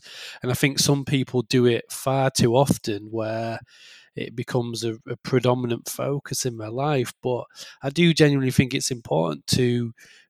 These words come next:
be involved in forums where you can defend your work, especially if people are making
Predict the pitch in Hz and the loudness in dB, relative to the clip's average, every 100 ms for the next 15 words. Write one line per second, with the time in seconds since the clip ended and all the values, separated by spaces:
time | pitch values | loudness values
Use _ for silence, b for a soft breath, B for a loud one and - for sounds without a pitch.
0 | _ 123 135 135 123 131 143 143 123 120 | _ 6 8 6 4 6 6 6 2 0
1 | - - 131 135 123 120 117 - 120 117 | -6 -4 0 2 2 0 0 -4 0 0
2 | 120 - 123 117 - 127 123 120 110 131 | -2 -4 -4 -4 -2 -2 -2 -4 -2 2
3 | 151 117 - - - - - 151 - 135 | 2 2 -4 -10 -2 -2 2 2 2 0
4 | 127 - 135 127 123 120 120 120 - 127 | -4 -2 -2 0 -2 -2 0 0 0 0
5 | 120 120 | 0 -2